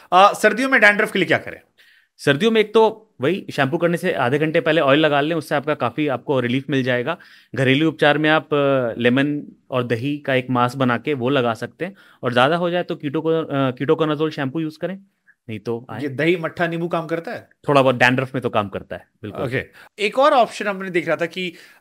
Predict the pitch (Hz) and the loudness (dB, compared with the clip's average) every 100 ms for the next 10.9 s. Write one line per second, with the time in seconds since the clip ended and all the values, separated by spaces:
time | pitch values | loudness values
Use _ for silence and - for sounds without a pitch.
0 | _ _ - 135 208 180 - 247 233 233 | _ _ -14 -2 2 2 2 2 0 -2
1 | 254 240 220 220 220 226 226 185 190 185 | -6 -4 -4 0 2 4 2 2 2 2
2 | 175 139 120 104 - - 120 - _ _ | -2 -2 -4 -8 -12 -8 -8 -10 _ _
3 | _ _ _ _ - 233 - _ - 202 | _ _ _ _ 0 0 0 _ 6 8
4 | 226 240 247 233 240 240 247 185 185 202 | 6 2 2 4 4 4 0 2 4 4
5 | 196 - _ _ - _ _ _ - 180 | 2 -2 _ _ -20 _ _ _ -2 2
6 | 202 147 92 - 120 117 - 156 170 165 | 2 0 -4 -12 -12 -8 -2 2 4 2
7 | 151 131 104 - _ _ - 147 220 233 | -2 -8 -10 -12 _ _ -4 2 6 6
8 | 233 247 226 - 175 - 233 226 220 240 | 8 6 6 0 -6 2 6 6 2 -6
9 | 220 220 214 208 208 208 - 214 208 208 | -4 -4 0 0 0 -2 -2 -4 -2 -4
10 | 202 196 208 196 - 202 214 160 | -4 -2 0 0 -2 -4 -4 -4